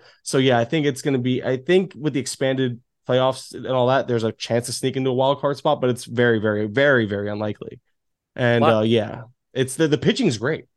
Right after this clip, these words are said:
Speaker 1: But
Speaker 2: Pitching is great, yeah.
Speaker 1: But that's it. Like, I don't trust the bullpen.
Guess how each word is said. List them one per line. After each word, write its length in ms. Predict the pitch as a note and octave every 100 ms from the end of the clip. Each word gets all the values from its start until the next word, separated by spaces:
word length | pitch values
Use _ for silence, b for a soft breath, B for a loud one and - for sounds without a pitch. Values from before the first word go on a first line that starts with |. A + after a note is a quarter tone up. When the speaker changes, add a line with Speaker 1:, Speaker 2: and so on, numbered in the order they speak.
| _ _ _ _ _
Speaker 1:
But 160 | C#3+ B2+
Speaker 2:
Pitching 320 | E3+ G3+ D3+
is 140 | A2 G2
great, 340 | A2 F#2 E2
yeah. 240 | F#2+ D#2+ F2 _ _ _ -
Speaker 1:
But 100 | C#3
that's 220 | C3+ C3+
it. 80 | C#3
Like, 120 | C3
I 60 |
don't 240 | C#3 D3 A2+
trust 600 | - C#3 C3+ C3 - -
the 140 | C3 A2
bullpen. 500 | A#2 A#2+ C#3 D#3+